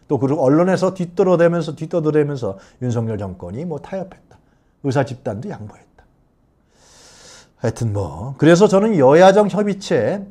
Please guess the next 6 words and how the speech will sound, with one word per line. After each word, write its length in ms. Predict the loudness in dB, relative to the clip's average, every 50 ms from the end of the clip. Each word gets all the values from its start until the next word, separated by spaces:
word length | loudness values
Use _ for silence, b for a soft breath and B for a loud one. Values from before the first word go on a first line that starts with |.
| -16 -12
민주당의 680 | -8 -6 -4 -4 -4 -4 -2 -2 -2 -2 -2 -2 -2 -2
이재명 340 | -2 -2 -4 -2 -4 -2 -4
대표가 800 | -4 -4 -4 -4 -4 0 2 2 4 4 4 4 2 0 -2 -4
제안한 480 | -4 -2 -2 0 -2 -4 -6 -6 -2
여야정 440 | 2 6 8 8 8 6 6 2 0
협의체는요, 840 | 0 -2 -4 -4 -4 -4 -4 -4 -2 -2 -2 -2 -2 -4 -6 -8 -10